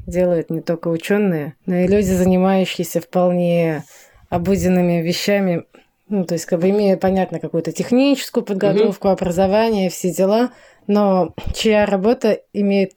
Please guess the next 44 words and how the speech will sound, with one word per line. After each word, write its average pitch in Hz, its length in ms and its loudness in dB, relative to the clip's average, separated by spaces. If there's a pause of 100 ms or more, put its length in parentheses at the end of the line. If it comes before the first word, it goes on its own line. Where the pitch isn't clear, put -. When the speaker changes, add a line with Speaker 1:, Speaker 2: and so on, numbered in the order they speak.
(120)
Speaker 1:
ну, 220 60 -8
какой-то 185 260 -2
производственный 196 800 -2
характер, 165 640 -8
а 180 140 -2
не 180 120 -2
научный. 175 540 -2
Тем 185 220 0
не 185 60 4
менее, 214 300 2
вот 180 160 -4
так 185 180 0
тоже 180 240 0
бывает, 160 380 -2
поэтому 180 600 -2 (280)
Speaker 2:
Согласна 233 400 0
с - 40 -6
комментарием 214 460 2
Ваты, 302 260 0
я - 80 2
бы - 60 -2
сказала, 220 220 0
тогда 202 160 0
это 190 120 -4
вопрос 196 240 -2
терминологии. 156 640 -2
Speaker 1:
<laughs> 214 680 -2
Ну 285 320 2
да, 196 340 0 (240)
или 247 380 2
и 220 220 -4
то, 226 180 2
и 214 100 2
то. 214 320 -2 (200)
Правда, 185 460 0
девчонки, 262 840 0
вы 175 160 0
обе 214 280 0
правы, 170 400 -2
да? 339 760 2
Speaker 2:
<laughs> - 40 -2
И 233 120 0
такое 202 360 -2
бывает. 202 380 0